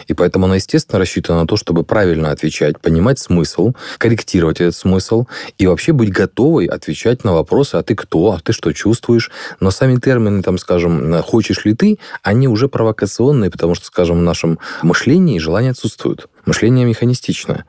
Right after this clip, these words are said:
Именно поэтому оно может быть имитировано искусственным интеллектом. Желание — это гормоны, это тело.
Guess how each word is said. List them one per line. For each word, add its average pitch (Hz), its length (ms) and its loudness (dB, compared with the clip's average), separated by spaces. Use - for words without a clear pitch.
Именно 98 280 4
поэтому 104 380 0
оно 92 120 0
может 82 200 0
быть 90 160 -2
имитировано 98 560 2
искусственным 85 480 -2
интеллектом. 80 500 -2
Желание — 90 380 2
это - 100 -4
гормоны, 98 420 0
это - 180 -4
тело. 80 380 0